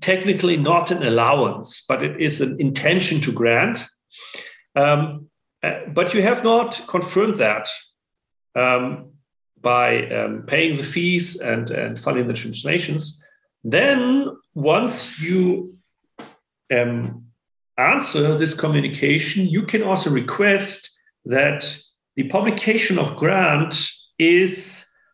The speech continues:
um, delayed until the U P C is in force, because only for European patents,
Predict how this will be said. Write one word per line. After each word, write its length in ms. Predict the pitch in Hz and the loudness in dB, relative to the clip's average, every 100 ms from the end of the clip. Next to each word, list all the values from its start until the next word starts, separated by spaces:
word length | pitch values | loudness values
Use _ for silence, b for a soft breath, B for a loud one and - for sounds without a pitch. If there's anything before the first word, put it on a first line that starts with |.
| b - | b 0
um, 180 | 120 117 | 2 4
delayed 640 | 143 165 202 180 208 - - - _ _ _ _ - | 4 4 6 4 2 -2 -10 -16 _ _ _ _ -2
until 340 | 151 - 175 | -2 0 0
the 80 | 143 | 0
U 140 | 143 180 | 0 0
P 140 | 185 | -2
C 220 | - 190 | -2 -2
is 120 | 160 | -2
in 60 | 143 | -2
force, 640 | - 165 117 - - - _ | 0 2 2 -2 -10 -16 _
because 520 | 120 117 165 165 - | -6 2 2 2 -2
only 300 | 165 202 247 | 2 2 4
for 480 | 202 165 139 139 - - - | 0 0 -2 -4 -10 -14 0
European 380 | 170 175 156 147 | 0 0 -4 -2
patents, 840 | 165 202 220 170 180 - - b | 0 0 0 -2 -4 -6 -12 b